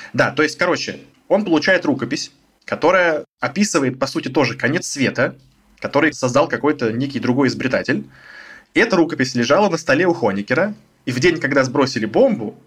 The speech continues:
у него, по сути, вот была рукопись, которая описывает конец света от рук другого учёного, и как бы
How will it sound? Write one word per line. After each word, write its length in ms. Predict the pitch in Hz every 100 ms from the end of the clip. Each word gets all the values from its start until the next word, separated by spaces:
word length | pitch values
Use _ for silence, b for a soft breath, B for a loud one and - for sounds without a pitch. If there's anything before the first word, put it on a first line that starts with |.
| _ _ _ 135
у 40 |
него, 220 | 143 185
по 160 | 143 160
сути, 300 | 220 180 123
вот 260 | 123 143
была 280 | 123 143 143
рукопись, 420 | 165 208 135 107
которая 340 | - 127 139 131
описывает 420 | 131 165 120 110
конец 360 | 135 151 139 -
света 480 | 139 151 139 98 -
от 160 | 123
рук 200 | 165 139 123
другого 320 | 151 160 120
учёного, 560 | 117 - 233 208 101 - B B B B B B B -
и 80 | 151
как 200 | 170 160
бы 240 | 151 139